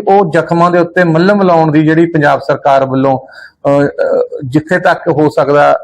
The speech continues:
ਅਸੀਂ ਉਹਦਾ ਉਪਰਾਲਾ ਕਰ ਰਹੇ ਹਾਂ। ਇਹਦੇ ਵਿੱਚ ਜੀ, ਅਹ, ਵੱਖ-ਵੱਖ ਪਿੰਡਾਂ ਦੇ ਵਿੱਚ ਜਿਨ੍ਹਾਂ ਨੂੰ ਅਸੀਂ ਨੇ ਮਾਰਕੀਟ ਕਮੇਟੀ ਵੱਲੋਂ ਚੈੱਕ ਦਿੱਤੇ ਨੇ, ਜੋਗਾ ਸਿੰਘ ਪੁੱਤਰ ਸ਼੍ਰੀ ਹਰਨਾਮ ਸਿੰਘ ਪਿੰਡ ਭਗੌਰਾ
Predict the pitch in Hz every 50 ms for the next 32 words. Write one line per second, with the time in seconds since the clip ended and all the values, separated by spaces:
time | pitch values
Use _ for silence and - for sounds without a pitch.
0 | - 143 - - 147 151 - 139 143 147 160 156 147 143 135 - - 139 131 131
1 | 131 135 131 127 - - - - - - - _ - 127 - 151 131 127 135 143
2 | 147 165 170 170 156 175 165 185 185 185 185 180 185 185 175 175 185 185 180 180
3 | - - - 156 151 151 147 123 - _ _ _ _ _ _ _ - 156 151 151
4 | 160 156 - 190 185 196 185 185 190 180 - 180 175 175 175 175 185 180 175 180
5 | 170 - - 185 175 156 170 175 180 190 185 185 185 165 156 170 170 175 175 170
6 | 160 165 - _ _ _ _ _ _ - 147 147 151 147 151 156 147 - 180 165
7 | - - - 170 170 165 165 175 180 180 170 165 - _ _ _ _ _ - 139
8 | 156 160 170 180 170 160 151 143 143 - - _ _ - - 135 - - 165 156
9 | 156 - - - 170 170 165 160 147 - - - - - - - - - - -
10 | 131 123 123 139 139 - 190 190 185 175 160 160 165 - 330 - _ _ _ _
11 | _ _ _ _ _ _ _ _ _ _ _ _ 123 110 156 160 156 151 185 185
12 | 185 190 196 196 196 190 - 170 170 - - 185 180 170 180 175 165 - - -
13 | - _ _ _ _ _ _ _ _ - - - 165 160 175 175 143 139 147 139
14 | 147 147 147 151 151 - 175 175 180 175 - 170 160 156 160 156 180 170 180 170
15 | 143 135 139 151 175